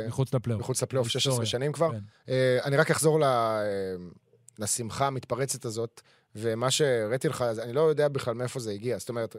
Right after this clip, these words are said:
Speaker 2: ראיתי את זה באינסטגרם של, אה, אן בי איי ושל אורלנדו. אה, זה נראה כמו איזה מסיבת דראפט של תכונים, חבל על הזמן,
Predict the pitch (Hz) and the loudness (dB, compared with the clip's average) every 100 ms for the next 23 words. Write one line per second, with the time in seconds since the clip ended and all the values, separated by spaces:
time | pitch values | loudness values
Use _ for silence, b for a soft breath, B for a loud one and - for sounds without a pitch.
0 | 117 117 143 117 113 123 - 110 107 104 | -8 -6 -6 -6 -6 -6 -6 -8 -8 -6
1 | 101 98 95 95 90 107 117 113 113 - | -6 -6 -6 -6 -8 -8 -6 -6 -6 -8
2 | 92 107 139 151 b b b b - 110 | -6 -4 -4 -6 b b b b -10 -6
3 | 104 104 113 117 143 143 147 131 131 117 | -6 -6 -2 0 0 0 -2 0 -2 -2
4 | 113 - 120 - 123 123 135 127 139 143 | -8 -10 -4 -4 -2 -2 -2 0 0 -2
5 | - - b b b - - 117 113 - | -4 -20 b b b -8 -4 -4 -4 -8
6 | - - - 170 175 190 202 185 175 - | -4 -2 2 2 4 4 4 2 -2 0
7 | 147 170 170 151 131 156 180 | 4 6 4 4 2 4 4